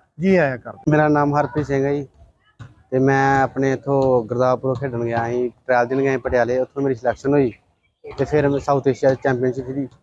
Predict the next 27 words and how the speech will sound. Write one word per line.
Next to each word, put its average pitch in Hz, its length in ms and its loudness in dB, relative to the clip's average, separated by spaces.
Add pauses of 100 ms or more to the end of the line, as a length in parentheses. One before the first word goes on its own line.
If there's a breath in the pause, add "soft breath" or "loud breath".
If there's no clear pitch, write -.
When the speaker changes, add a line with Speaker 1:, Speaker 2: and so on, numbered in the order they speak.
(400)
Speaker 2:
ਫਿਰ 151 120 4
ਮੈਂ 147 160 4
ਅੱਗੋਂ 143 180 0
ਕੇਰਲਾ 135 400 2
ਗਿਆ, 139 140 -2
ਕੋਚੀ 135 320 -4
ਯੋਗ 135 240 0 (180)
ਹੋਈ 131 260 0
ਇੰਟਰਨੈਸ਼ਨਲ, 123 580 -2 (480)
ਉੱਥੇ 147 240 2
ਛੇ 143 260 2
ਟੀਮਾਂ 135 280 2
ਆਈਆਂ 127 240 0
ਸੀ, 135 180 -2 (720)
ਪਾਕਿਸਤਾਨ, 139 520 0
ਭੂਟਾਨ, 139 560 2
ਬੰਗਲਾਦੇਸ਼, 127 500 0
ਸ਼੍ਰੀਲੰਕਾ 127 600 0 (140)
ਤੇ 143 100 0
ਇੰਡੀਆ, 123 340 2 (920)
ਤੇ 143 60 -2
ਮੈਂ 143 260 2
ਉੱਥੇ 147 460 2 (500)
ਭਾਗ 147 240 4
ਲੈ 131 220 2
ਕੇ 135 160 -6
ਫਸਟ 123 240 -14